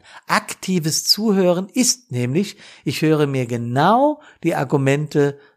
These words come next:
des anderen an, überlege dann, was die mit mir machen und reflektiere darauf. In unserer schnelllebigen Gesellschaft mit unseren Social-Media-Kanälen,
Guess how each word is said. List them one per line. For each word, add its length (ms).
des 140
anderen 500
an, 440
überlege 680
dann, 260
was 200
die 120
mit 180
mir 160
machen 400
und 280
reflektiere 680
darauf. 540
In 120
unserer 300
schnelllebigen 800
Gesellschaft 720
mit 120
unseren 300
Social-Media-Kanälen, 1400